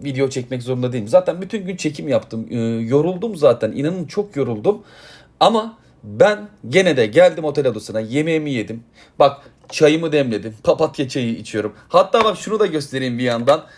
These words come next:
Survivor'da açık. Bak Survivor'da göstereyim. Bak şurada bir yandan Survivor'da izliyorum. Batuhan Karacakaya. Pek sevmem kendisini ama. Her neyse arkadaşlar.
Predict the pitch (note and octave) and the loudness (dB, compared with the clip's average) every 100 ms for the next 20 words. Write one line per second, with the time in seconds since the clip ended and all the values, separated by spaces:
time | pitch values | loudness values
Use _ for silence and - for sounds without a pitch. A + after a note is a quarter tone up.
0 | _ - - F3 G3 G#3+ B3 A3+ - F3+ | _ -20 0 4 6 6 6 4 4 6
1 | C3 - B2+ A2+ - C#3 C#3+ D3+ D3 C#3 | 6 0 -4 -4 -2 -4 2 0 0 -6
2 | D3+ B2+ A#2 - A2+ A2 - C3+ B2 B2+ | -8 -8 -10 -12 -10 -8 -8 -6 -2 -2
3 | - _ _ - A#3 F#3 F3 D#3+ F3 F3 | -4 _ _ -2 0 2 0 2 4 6
4 | D#3 D3 C3+ A#2+ C3 C3 C3 C3+ C3 C3 | 4 2 -6 -6 -2 0 0 0 0 0
5 | B2 B2 B2 G#2 G2 B2 - C3+ B2+ C3 | 0 -2 -2 -2 -2 -6 -4 -2 0 -2
6 | B2 A2+ G2+ F#2+ A2+ C#3+ B2 _ _ - | -2 -2 -4 -6 0 0 0 _ _ 2
7 | C#4 C#4 A3 F#3 G#3+ G3 - | 2 2 -2 0 -2 0 0